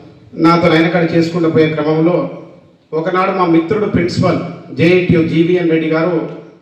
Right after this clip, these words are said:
నా రూమ్మేట్ నిజామాబాద్ పాలిటెక్నిక్ చేసినప్పుడు ఆయన ఒకరోజు ఈ ట్రంక్ బాక్స్‌ను చూసి స్క్రాప్ వేస్తుంటే, "వద్దొద్దు, స్క్రాప్ చేయకు, మాకు వీలుంటే ఇవ్వమంటే" ఆయన వైస్ ఛాన్సలర్‌తోని పర్మిషన్ తీసుకొని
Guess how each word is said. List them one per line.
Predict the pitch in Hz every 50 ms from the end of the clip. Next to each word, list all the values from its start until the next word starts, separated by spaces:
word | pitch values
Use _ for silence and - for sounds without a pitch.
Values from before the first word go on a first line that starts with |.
| _ _ _ _
నా | - 147 143
రూమ్మేట్ | 143 156 170 180 180 170 165 170 175 160
నిజామాబాద్ | 151 139 160 160 156 160 156 143 -
పాలిటెక్నిక్ | 147 147 147 147 147 147 139
చేసినప్పుడు | 131 123 - 143 127 123 - 180 233 - - - - - - - - - - - - - - -
ఆయన | 185 190 202 208 214
ఒకరోజు | 202 190 - 185 202 214 214 214 202
ఈ |
ట్రంక్ | - - - 185 185 - 185
బాక్స్‌ను | 202 202 196 - - 180 175 170
చూసి | 185 175 - 202 190 170 160 156 160
స్క్రాప్ | - - - 165 175 185 185 196
వేస్తుంటే, | 185 175 165 - 180 165 170 175
"వద్దొద్దు, | 165 160 165 165 165 165 170 160
స్క్రాప్ | - - 156 160 160 160 160
చేయకు, | 160 156 147
మాకు | 151 151 143 139 143 143
వీలుంటే | 143 160 165 165 160 139 147
ఇవ్వమంటే" | 147 147 147 147 143 147 147 -
ఆయన | - - 143 135 127 - - - - - - - - - -
వైస్ | 123 135 147 175 180 - 202
ఛాన్సలర్‌తోని | 196 190 170 160 175 170 165 160 165 170 170 170 165
పర్మిషన్ | 170 165 160 165 170 165 - 165 156
తీసుకొని | 151 151 - - - 160 160 196 202